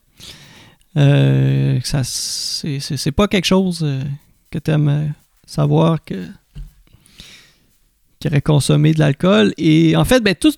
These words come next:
tout, tout ce qui est toute forme de, de, de, de personnel médical et, euh, toute forme de personnel, euh, un peu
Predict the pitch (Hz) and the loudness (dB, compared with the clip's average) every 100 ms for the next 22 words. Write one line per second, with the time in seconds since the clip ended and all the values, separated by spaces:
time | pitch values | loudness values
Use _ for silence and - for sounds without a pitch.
0 | - 320 - 392 - 175 - - - 233 | 2 2 4 0 2 0 -2 -14 0 2
1 | 233 170 156 156 156 151 151 156 180 - | 4 2 2 2 4 4 2 2 0 2
2 | 170 180 180 170 143 - 170 196 202 - | 4 4 6 4 2 0 2 2 0 0
3 | 180 208 226 - 160 165 165 160 156 220 | 0 2 2 -2 0 2 2 0 -2 -4
4 | - 214 220 202 151 147 165 - 165 156 | 0 0 2 2 2 2 -2 0 0 2
5 | 180 180 156 156 151 - - - - - | 2 2 -2 -4 -10 -12 -20 -20 -20 -6
6 | - 160 254 | 0 2 2